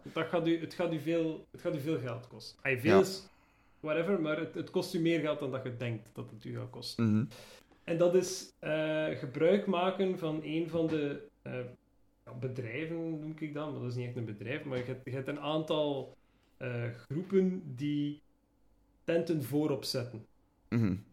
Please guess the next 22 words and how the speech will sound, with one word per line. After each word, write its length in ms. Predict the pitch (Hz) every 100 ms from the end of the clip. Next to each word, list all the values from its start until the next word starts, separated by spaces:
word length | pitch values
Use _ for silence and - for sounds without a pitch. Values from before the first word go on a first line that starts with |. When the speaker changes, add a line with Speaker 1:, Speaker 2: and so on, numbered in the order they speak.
| -
Speaker 2:
Ja. 300 | - 107 - - -
Speaker 1:
En 220 | - 156 156 -
eigenlijk 760 | 180 208 220 208 208 - - -
moet 320 | - 160 175
je 80 | 185
dan 180 | 160 165
nog 160 | 165 160
het 180 | 131
best 320 | 120 165 180 -
vergelijken 680 | 190 175 147 147 160 165 147
met, 180 | 139 135
ja, 240 | 127 131 190
het 140 | 190
zijn, 240 | 165 135 123 - _
het 180 | - -
is 160 | 147 123
een 220 | 131 117
camping 500 | 131 151 190 240 254 -
en 140 | 139 135
het 160 | 131
zijn 260 | - 123 117
tenten, 540 | - 151 196 254 285